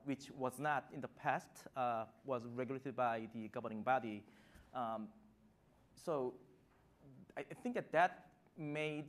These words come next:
you know, w-, w-, one of the reasons why it, it made a lot of the fuss.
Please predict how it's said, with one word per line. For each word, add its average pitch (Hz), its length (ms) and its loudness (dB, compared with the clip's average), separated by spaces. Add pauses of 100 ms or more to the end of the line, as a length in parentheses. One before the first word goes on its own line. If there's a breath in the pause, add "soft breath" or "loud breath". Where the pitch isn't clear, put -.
(100)
you 131 80 -6
know, 117 260 -2
w-, 110 180 -8
w-, 95 100 -12
one 107 220 -4
of 156 60 -2
the 139 60 -2
reasons 147 400 -2
why 127 440 4
it, 135 180 -2
it 131 80 -2
made 120 360 2
a 120 60 0
lot 117 220 6
of 110 60 0
the 107 100 -2
fuss. - 540 -4